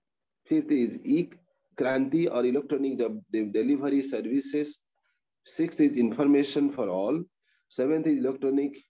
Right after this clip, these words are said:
manufacturing, electronic, electronic manufacturing. Eighth is digital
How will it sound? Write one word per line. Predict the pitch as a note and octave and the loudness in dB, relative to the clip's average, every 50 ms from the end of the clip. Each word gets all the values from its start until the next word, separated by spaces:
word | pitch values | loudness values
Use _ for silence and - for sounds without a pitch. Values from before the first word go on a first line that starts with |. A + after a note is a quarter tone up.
| _ _ _ _ _ _ - | _ _ _ _ _ _ -6
manufacturing, | G2 A2+ C3+ C3+ C3+ - A#2+ A#2+ - C#3+ C3 C3 C#3 D#3 - - _ _ _ _ _ _ _ _ _ _ _ _ _ _ _ _ _ _ - | -2 -2 -2 -2 -2 -4 -6 -4 -2 0 2 2 0 0 -2 -8 _ _ _ _ _ _ _ _ _ _ _ _ _ _ _ _ _ _ -2
electronic, | - C3 C3+ C3+ C3 B2 A#2+ A#2+ A#2 A2 - | -2 -2 0 0 -2 -2 0 0 -2 -2 -4
electronic | F#2 G#2 A#2 A#2 - - A#2 A#2+ B2 A2+ | -4 -4 -4 -4 -2 -2 -2 0 0 -2
manufacturing. | A#2 G2+ G#2+ G#2 B2+ - - C3 B2 C3+ - - _ _ _ _ - | -2 -4 -4 -6 -8 -10 -8 -6 -6 -6 -8 -10 _ _ _ _ -4
Eighth | G#2+ B2 D#3 D3+ - | 0 0 0 2 2
is | C#3 A#2+ A#2 A2+ - - _ _ _ _ _ _ _ _ | 0 0 0 -2 -6 -16 _ _ _ _ _ _ _ _
digital | - B2 B2 E3 E3+ - D3+ D3+ D3 | 0 2 2 2 2 2 2 0 0